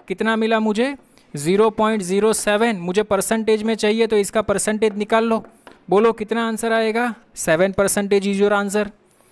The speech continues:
अरे समझ में आया क्या? कोई प्रॉब्लम? नहीं ना? हाँ जी सर, एक बार और रिपीट कर दो। ये कंडीशन हमें दिया है, R is equal to V upon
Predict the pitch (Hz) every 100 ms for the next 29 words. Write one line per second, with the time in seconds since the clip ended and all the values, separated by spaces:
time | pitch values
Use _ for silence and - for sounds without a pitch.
0 | _ - 160 190 196 202 208 214 214 226
1 | 214 233 269 262 - _ _ _ - 190
2 | 202 202 247 285 240 _ _ _ _ _
3 | 180 233 302 277 - _ _ _ - 147
4 | 160 185 185 202 190 - 165 196 190 208
5 | 202 220 202 214 214 262 254 _ _ _
6 | _ _ - 202 214 208 208 226 240 233
7 | 233 202 202 220 214 165 - 175 202 180
8 | 202 208 196 196 190 196 190 196